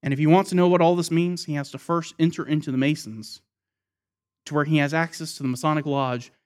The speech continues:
and their library so he can learn what he's just involved himself in.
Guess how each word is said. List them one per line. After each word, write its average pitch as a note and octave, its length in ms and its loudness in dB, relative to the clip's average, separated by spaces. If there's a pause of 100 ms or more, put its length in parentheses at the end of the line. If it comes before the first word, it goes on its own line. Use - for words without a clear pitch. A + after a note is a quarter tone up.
(120)
and B2+ 160 -6
their B2+ 100 -4
library C3 540 0
so C3 140 -12
he C3+ 160 -10
can C3 260 -2
learn C#3 420 2
what C3+ 140 0
he's C3+ 260 -6
just - 320 -8
involved C3 380 -4
himself A#2 460 -10
in. G#2 180 -18